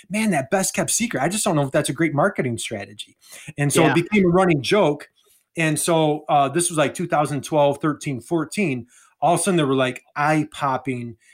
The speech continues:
Speaker 1: game-changing e-commerce digital trans-,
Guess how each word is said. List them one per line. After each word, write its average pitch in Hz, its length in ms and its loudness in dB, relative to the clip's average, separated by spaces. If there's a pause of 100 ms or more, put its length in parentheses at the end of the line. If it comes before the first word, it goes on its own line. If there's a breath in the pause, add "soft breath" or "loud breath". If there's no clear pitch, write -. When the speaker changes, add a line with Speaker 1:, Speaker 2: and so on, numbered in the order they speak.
(180 soft breath)
Speaker 1:
game-changing 139 1000 0
e-commerce 151 680 0
digital 131 600 0
trans-, 131 400 -2